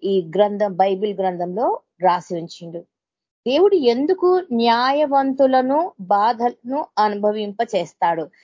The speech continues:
ఇది ప్రతి ఒక్కరి హృదయంలో, ఆ, జరిగే ప్రశ్న అన్నమాట. బైబిల్ చదువుతున్నంతసేపు, లేకుంటే కొన్ని సంఘటనలు, మన సాక్ష్యాల ద్వారా, మన కుటుంబాల్లో జరిగే కొన్ని క్రియల ద్వారా, ఆ,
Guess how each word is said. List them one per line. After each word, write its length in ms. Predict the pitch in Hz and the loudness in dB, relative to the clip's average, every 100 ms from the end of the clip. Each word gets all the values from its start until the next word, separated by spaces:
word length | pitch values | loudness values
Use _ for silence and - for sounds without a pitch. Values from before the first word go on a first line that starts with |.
| _ - | _ -4
ఇది 140 | 294 | -2
ప్రతి 680 | 403 262 - _ _ 381 370 | 0 -2 -4 _ _ 4 4
ఒక్కరి 580 | 240 240 - - 302 285 | 2 -6 -2 2 2 2
హృదయంలో, 840 | 254 226 247 247 240 240 247 254 _ _ _ - | -4 2 2 2 2 2 4 0 _ _ _ -2
ఆ, 200 | 202 196 | 2 2
జరిగే 420 | 190 208 208 202 208 | 2 2 2 2 -2
ప్రశ్న 440 | 190 175 - 180 | -6 -10 -10 -10
అన్నమాట. 360 | 170 170 - - _ _ _ _ _ _ | -10 -12 -14 -18 _ _ _ _ _ _
బైబిల్ 240 | 208 214 220 214 | 2 2 2 2
చదువుతున్నంతసేపు, 920 | 226 240 240 240 226 240 240 247 240 | 2 0 0 -2 0 2 2 2 2
లేకుంటే 420 | 220 208 214 208 | 2 0 -2 -2
కొన్ని 260 | 208 202 196 | 0 -2 -2
సంఘటనలు, 720 | 190 202 226 233 233 226 226 | -4 0 0 2 0 2 0
మన 200 | 196 180 | 0 -2
సాక్ష్యాల 560 | 190 202 - 233 226 | 0 0 0 0 0
ద్వారా, 520 | 202 220 226 233 233 - - - - | 2 4 6 6 4 0 -18 -14 -4
మన 120 | 196 | -2
కుటుంబాల్లో 680 | 185 202 240 240 233 233 233 | 0 0 2 2 4 2 2
జరిగే 340 | 220 220 226 | 2 2 0
కొన్ని 300 | 226 214 214 | 0 -2 -2
క్రియల 420 | 208 214 220 269 269 | -4 -2 0 2 0
ద్వారా, 600 | 185 202 190 185 190 - _ _ _ _ - | 2 2 4 2 0 -4 _ _ _ _ 0
ఆ, 560 | 202 196 196 190 185 | 2 2 0 0 -2